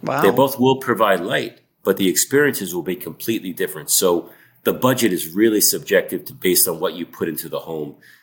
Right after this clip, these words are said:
Speaker 2: And again, you could buy a, a shed of, a set of, uh, bookshelf speakers that
Speaker 1: Mm-hmm.
Speaker 2: are, you know,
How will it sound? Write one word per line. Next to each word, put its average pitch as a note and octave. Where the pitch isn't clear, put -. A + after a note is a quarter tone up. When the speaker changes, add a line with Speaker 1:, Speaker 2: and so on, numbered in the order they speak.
Speaker 2:
And D#2+
again, F#2+
you E2
could F#2+
buy F#2
a, D#2+
a D#2+
shed G2+
of, F2+
a D#2
set F2+
of, D#2+
uh, -
bookshelf G#2
speakers B2+
that E2+
Speaker 1:
Mm-hmm. D#2+
Speaker 2:
are, D2+
you F2+
know, D#2